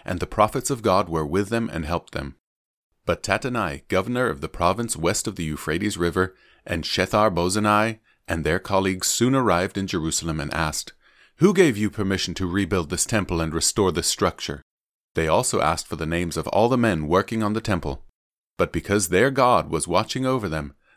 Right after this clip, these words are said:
the leaders of the Jews were not prevented from building until a report was sent to Darius and he returned his decision. This is a copy of the letter that Tattenai the governor, Shethar-bozenai, and the other officials of the province west of the Euphrates River sent to King Darius.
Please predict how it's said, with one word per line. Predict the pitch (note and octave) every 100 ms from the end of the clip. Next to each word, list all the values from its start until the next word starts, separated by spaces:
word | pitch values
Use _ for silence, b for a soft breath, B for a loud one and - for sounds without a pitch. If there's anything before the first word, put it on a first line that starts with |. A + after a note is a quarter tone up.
| -
the | D#2+
leaders | E2+ G2+ A2+ G#2
of | F2
the |
Jews | D#2 G2 A#2+ -
were | D#2
not | D#2 A2 -
prevented | A#2+ A2 A2+ C3+
from | - D#2+
building | F#2 G#2+ B2+ B2+
until | E2+ - D2+
a |
report | C#2+ C#2 G2 A2 F2
was | D#2+
sent | - G#2 A#2
to | F2+
Darius | D2+ F2 G2 A2+ A#2
and | - E2
he | D#2 G#2
returned | F2+ - F#2 F2+
his | F#2 -
decision. | G2 - E2+ D2+ D2 _ _ _ _ _ _ _ -
This | - G#2+ -
is | E2
a | D#2
copy | - G#2 C#3 C3
of | B2
the |
letter | B2 E2 F2+
that | D#2 C#2+
Tattenai | F#2+ F#2 F#2+ E2+ F#2
the | E2
governor, | F2 E2 G#2+ A2+ C3 -
Shethar-bozenai, | - E2+ E2+ F2 D#2+ F2+ F#2+ G#2+ A2 B2 B2+
and | F#2+ D#2+
the | D#2
other | E2 G2 G#2+
officials | - E2 G2 F#2 -
of | D#2
the | E2+
province | - D#2+ E2 F#2 E2+
west | F2 -
of | A2
the | G#2+
Euphrates | F#2 - E2 G2 -
River | E2 E2+
sent | E2+ D#2+ D#2
to | -
King | G2 F2
Darius. | E2+ D#2+ D2 -